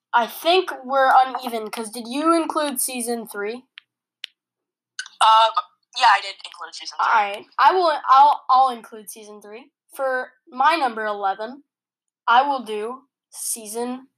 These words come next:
Speaker 1: three, chapter two. Um, I'm doing this. There hasn't been any events yet, so I really don't know.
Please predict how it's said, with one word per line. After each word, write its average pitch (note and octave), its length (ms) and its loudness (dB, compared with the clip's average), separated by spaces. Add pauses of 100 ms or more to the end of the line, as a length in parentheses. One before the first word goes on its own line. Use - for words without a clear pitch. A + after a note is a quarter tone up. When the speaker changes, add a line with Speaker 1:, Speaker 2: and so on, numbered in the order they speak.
(140)
Speaker 1:
three, C#4 540 -4 (320)
chapter A#3+ 360 4
two. A3 480 -6 (680)
Um, A#3+ 400 8
I'm C4 160 4
doing E4+ 240 4
this. G4 400 2 (160)
There A#3 100 -4
hasn't D4+ 340 4
been D#4+ 180 2
any C#4 260 2
events A#3+ 340 0
yet, - 260 -6 (120)
so - 160 -6
I G3+ 80 2
really A3 280 -4
don't A#3+ 280 -2
know. G3 340 -4